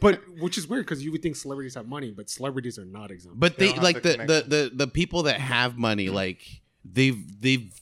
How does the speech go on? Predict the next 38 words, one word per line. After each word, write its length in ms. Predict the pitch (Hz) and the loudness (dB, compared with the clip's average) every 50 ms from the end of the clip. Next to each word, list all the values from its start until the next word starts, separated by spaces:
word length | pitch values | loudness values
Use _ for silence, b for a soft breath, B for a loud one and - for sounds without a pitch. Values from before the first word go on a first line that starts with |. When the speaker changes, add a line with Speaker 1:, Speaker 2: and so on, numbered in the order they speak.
| _ _ _ | _ _ _
Speaker 3:
They 140 | 143 151 160 | -6 -4 -2
have 180 | 185 208 175 | -2 -2 -2
money, 260 | 156 151 160 170 170 151 | -2 -4 -4 -4 -4 -4
they 100 | 131 147 | -4 -4
don't 160 | 147 160 151 | -4 -4 -6
have 260 | 147 143 127 - 98 | -6 -8 -8 -10 -10
money. 520 | 101 101 98 95 117 123 123 107 - - 104 | -18 -16 -12 -10 -8 -8 -8 -10 -12 -4 4
Speaker 2:
they've 320 | 117 147 160 143 110 92 | 6 6 6 6 2 4
been 240 | - 147 151 156 160 | 6 8 8 8 4
in 400 | - - 131 143 143 139 127 107 | 2 4 4 6 6 6 2 4
wealth 320 | 95 123 123 139 143 - - | 6 8 10 10 8 6 2
for 160 | - 123 110 | -2 0 0
so 300 | - - - 139 131 127 | 0 -2 -2 -2 -2 0
long 460 | 123 127 131 135 135 135 123 120 113 | 0 0 0 2 2 2 0 0 0
that 160 | 110 104 _ | 0 -2 _
they 120 | 117 113 107 | -2 -2 -2
both 400 | 95 90 98 107 127 131 135 - | -4 -4 0 2 2 2 2 0
have 280 | 120 131 127 120 - | 0 2 0 0 0
connections 840 | - 131 113 110 113 120 131 - - - 165 160 165 170 165 151 147 _ | -2 0 2 2 2 2 0 0 0 0 2 2 2 0 -2 -4 -4 _
and 420 | 113 120 123 123 120 107 101 98 92 | 0 2 2 2 0 -2 -6 0 2
they 160 | 117 113 110 | 2 2 4
know 380 | 107 110 110 113 117 113 110 | 4 4 6 6 8 6 6
who 180 | 107 - 113 104 | 4 0 -8 -10
to 140 | 98 95 92 | -10 -10 -8
pay 240 | - - 110 95 90 | -6 -4 -4 -4 -4
off 420 | 87 90 82 80 - - - - _ | -4 -6 -8 -12 -14 -18 -20 -12 _
to, 120 | - 104 | -4 -2
like, 400 | 90 87 85 85 85 82 - _ _ | -2 -2 -4 -4 -6 -10 -14 _ _
Speaker 3:
Leverage. 440 | 104 104 101 98 _ 98 92 _ _ - - _ _ | -18 -18 -18 -18 _ -20 -20 _ _ -20 -20 _ _
Speaker 2:
hide 460 | - - - - 104 104 101 92 - - - | -16 -14 -6 -4 -2 0 -2 -2 -4 -10 -6
their 180 | 101 104 95 90 | -2 -2 0 0
names 460 | 90 92 90 87 85 85 90 90 87 | -2 -4 -4 -6 -8 -10 -12 -12 -12
and 100 | 85 85 | -12 -10
shit 260 | - - - - - | -10 -10 -10 -10 -10
from 160 | - 87 85 82 | -10 -10 -10 -10
this, 300 | 65 - - - - - | -12 -14 -16 -16 -14 -12
you 80 | 98 95 | -10 -8
know? 220 | 90 92 101 113 | -6 -6 -6 -6